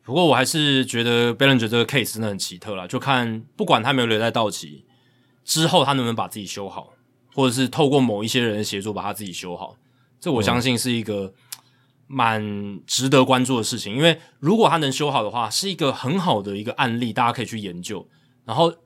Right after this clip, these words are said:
Speaker 1: 我相信应该也会有记者去问他说，你，如果他走出这个低潮，他是怎么走出来的？
Speaker 2: 嗯。
Speaker 1: 到底那个 click 的点是什么？那如果一直没有走出来，大家也会去探究说，到底为什么会从一个M V P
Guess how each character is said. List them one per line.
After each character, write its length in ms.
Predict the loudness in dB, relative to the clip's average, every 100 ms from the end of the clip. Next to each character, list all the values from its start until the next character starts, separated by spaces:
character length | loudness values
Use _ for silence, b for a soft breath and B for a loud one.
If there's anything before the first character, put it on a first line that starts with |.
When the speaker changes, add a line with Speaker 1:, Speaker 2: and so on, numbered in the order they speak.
| _
Speaker 1:
我 80 | -2
相 140 | 0
信 160 | 2 2
应 140 | 2
该 160 | 2 4
也 80 | 4
会 100 | 2
有 60 |
记 180 | -2 -6
者 80 | -6
去 80 | -6
问 160 | -6
他 160 | -4 -6
说， 140 | -6
你， 260 | -8 -8 -12 _ _ -4
如 140 | 2
果 100 | 4
他 80 | 4
走 140 | 0
出 120 | -4 -8
这 120 | -8
个 80 | -10
低 180 | -10
潮， 160 | -10 -10
他 120 | -6
是 80 | -6
怎 100 | -6
么 80 | -8
走 180 | -8 -10
出 200 | -10 -10
来 160 | -10
的？ 80 | -10
Speaker 2:
嗯。 60 | -2
Speaker 1:
到 100 | 0
底 120 | 0
那 100 | -2
个 160 | -2 -4 -6 B B B B B B _
click 340 | 0 2 2
的 120 | -2 -4
点 240 | -4 -6
是 100 | -6
什 140 | -6
么？ 60 | -8 -4
那 140 | 0
如 180 | 2 0
果 180 | 0 -2
一 80 | 0
直 160 | 0
没 80 | 2
有 100 | 2
走 160 | 2 0
出 180 | 2 0
来， 180 | 0
大 180 | -2 2
家 100 | 4
也 80 | 4
会 120 | 2
去 60 | -2
探 200 | -4 -4
究 100 | -4
说， 160 | -4
到 200 | 2 4
底 100 | 4
为 160 | 2 0
什 140 | 0
么 120 | -6 -6
会 140 | -4
从 240 | -4 -8
一 80 | -10
个 320 | -8 -8 -8 -4
M 120 | -4
V 140 | -2 -6
P 320 | -8 -14